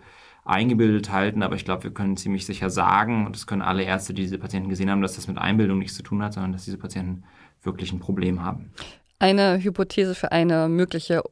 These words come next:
Speaker 2: Ursache kommt ja von südafrikanischen ForscherInnen und die haben herausgefunden, dass es so mikroskopisch kleine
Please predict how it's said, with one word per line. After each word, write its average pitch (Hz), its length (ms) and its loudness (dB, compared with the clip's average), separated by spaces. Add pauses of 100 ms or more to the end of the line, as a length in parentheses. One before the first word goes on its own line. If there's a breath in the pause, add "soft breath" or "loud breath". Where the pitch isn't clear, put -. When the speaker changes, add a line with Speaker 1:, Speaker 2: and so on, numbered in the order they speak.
Speaker 2:
Ursache 220 500 4
kommt 196 260 0
ja 196 60 4
von 180 400 2
südafrikanischen 180 1080 -2
ForscherInnen 220 640 2
und 185 120 2
die 190 80 2
haben 196 100 4
herausgefunden, 180 840 0 (420 loud breath)
dass 170 240 2
es - 180 -8
so 180 240 2
mikroskopisch 196 920 0
kleine 190 480 2